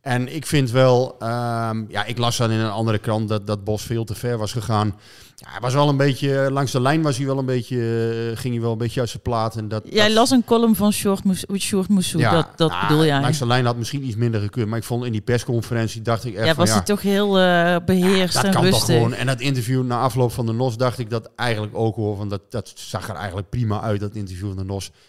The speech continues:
Speaker 1: Wel was het zo dat hij natuurlijk een beetje, eh, over, hè, eh, Sjoerd noemt dat dan het grote onrecht. Ja, daar heb ik inderdaad ook wel eens altijd zoiets van, ja, soms moet je ook als een gentleman iets accepteren. Tegelijkertijd was het in mijn ogen zo,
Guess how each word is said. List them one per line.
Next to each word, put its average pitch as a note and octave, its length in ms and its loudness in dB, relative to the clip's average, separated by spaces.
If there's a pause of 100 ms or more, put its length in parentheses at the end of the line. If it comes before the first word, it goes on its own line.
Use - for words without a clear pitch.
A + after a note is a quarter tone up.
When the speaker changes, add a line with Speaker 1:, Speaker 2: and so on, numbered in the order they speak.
(480)
Speaker 1:
Wel C3+ 200 4
was C3 180 2
het B2+ 100 -4
zo B2 160 2
dat A#2+ 100 2
hij G#2+ 80 -8
natuurlijk B2 300 -2
een A#2 60 -6
beetje, A2 1000 -2
eh, A2+ 100 -8
over, A2 300 -6
hè, A#2+ 240 -6
eh, - 280 -12
Sjoerd A2 260 -6
noemt G#2+ 140 -6
dat G#2 120 -6
dan G#2 140 -6
het A2 140 -4
grote A2+ 340 -2
onrecht. G#2+ 480 -4
Ja, F#2 320 -10
daar G#2 160 -6
heb A2+ 100 -2
ik A2 100 -8
inderdaad G#2+ 380 -4
ook A2 160 -6
wel A2 120 -2
eens G#2 100 -4
altijd G#2+ 200 -8
zoiets G#2+ 180 -10
van, A2 100 -10
ja, G#2 120 -8
soms B2 240 -4
moet A#2 140 0
je B2+ 80 -6
ook A2+ 100 -6
als G#2 100 -4
een G#2 120 -8
gentleman G#2 420 -6
iets G#2 140 -6
accepteren. A#2 640 -4 (600)
Tegelijkertijd D#3 640 4
was B2+ 120 4
het - 100 -2
in C#3 80 2
mijn D#3 200 4
ogen D3 160 0
zo, C#3 260 0